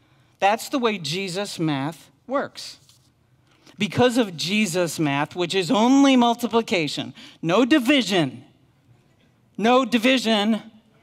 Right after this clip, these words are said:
no subtraction, and addition isn't enough. Multiplication, because Jesus' math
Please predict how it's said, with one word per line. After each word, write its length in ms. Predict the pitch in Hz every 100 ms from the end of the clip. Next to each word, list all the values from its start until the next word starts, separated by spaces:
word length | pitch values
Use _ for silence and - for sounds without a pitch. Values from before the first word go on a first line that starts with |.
| _ _ _
no 220 | 170 208
subtraction, 960 | 254 277 220 - 262 240 226 - 214 208
and 200 | 185 165
addition 560 | 156 147 233 247 220 214
isn't 260 | 196 196
enough. 520 | 180 170 120 110 - - - -
Multiplication, 1000 | - 220 226 233 226 226 165 131 127 127 - _ _ _ _ _ _ _
because 380 | 165 208 190 156
Jesus' 480 | 190 226 220 190
math 460 | 185 175 156 156 -